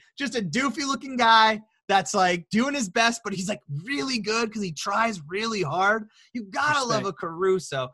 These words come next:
Speaker 1: You gotta love the story too. Dwight Howard's been in the game for how long? No rings. This is his chance to finally get it before he's out of the game.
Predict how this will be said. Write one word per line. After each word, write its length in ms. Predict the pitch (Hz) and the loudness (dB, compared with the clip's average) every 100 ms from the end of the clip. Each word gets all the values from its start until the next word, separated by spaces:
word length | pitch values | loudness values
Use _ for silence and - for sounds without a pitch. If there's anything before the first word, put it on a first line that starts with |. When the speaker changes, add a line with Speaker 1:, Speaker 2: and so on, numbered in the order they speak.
| _ - | _ -4
Speaker 1:
You 100 | 370 | 0
gotta 120 | 440 | 0
love 100 | 392 | 0
the 60 | 339 | -2
story 200 | 277 262 | -4 -2
too. 140 | 277 | -2
Dwight 300 | 165 208 240 | 0 2 4
Howard's 280 | 202 226 185 | 4 4 4
been 120 | 214 | 0
in 60 | 208 | 0
the 80 | |
game 260 | 190 185 208 | -2 -2 -4
for 80 | 180 | -4
how 200 | 151 190 | -2 0
long? 320 | 196 202 185 | 2 2 2
No 160 | 175 170 | 2 2
rings. 420 | 143 160 190 160 | 0 -2 -2 -6
This 160 | 170 | -8
is 100 | 165 | -8
his 200 | 131 165 | -6 -6
chance 440 | 147 190 180 180 - _ _ - | -6 -4 -4 -4 -10 _ _ -16
to 80 | 147 | -6
finally 400 | 175 175 180 175 | -2 0 0 -2
get 220 | 143 165 | -2 -2
it 80 | 165 | -4
before 260 | 143 151 | -8 -10
he's 300 | 123 135 185 | -8 -6 -2
out 160 | 196 196 | 0 0
of 80 | 196 | -2
the 60 | |
game. 420 | 175 202 202 202 | -2 -2 -2 -6